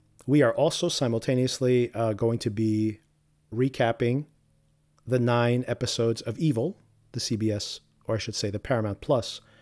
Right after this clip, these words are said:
T V show, available currently on Netflix, but moving to Paramount Plus.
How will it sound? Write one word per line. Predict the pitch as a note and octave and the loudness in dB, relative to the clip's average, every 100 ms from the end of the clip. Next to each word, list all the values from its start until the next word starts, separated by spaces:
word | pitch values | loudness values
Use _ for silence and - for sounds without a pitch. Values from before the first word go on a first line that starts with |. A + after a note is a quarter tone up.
| - | -8
T | - | 0
V | C#3 B2+ | 2 2
show, | - C3+ F#3 | 2 0 0
available | A#2 C3 B2+ A#2+ | 0 2 4 2
currently | A#2 B2+ G#2+ A2+ | -2 -2 0 0
on | G#2 | 2
Netflix, | B2+ - B2 - - | 0 0 -2 -2 -4
but | G#2 - | -4 -4
moving | A#2+ A2+ A#2+ A#2 A#2+ | -2 0 0 0 -4
to | A#2+ | -6
Paramount | - A2 G#2+ G2 | -4 -2 -2 -4
Plus. | - D#3 - - | 0 -2 -2 -12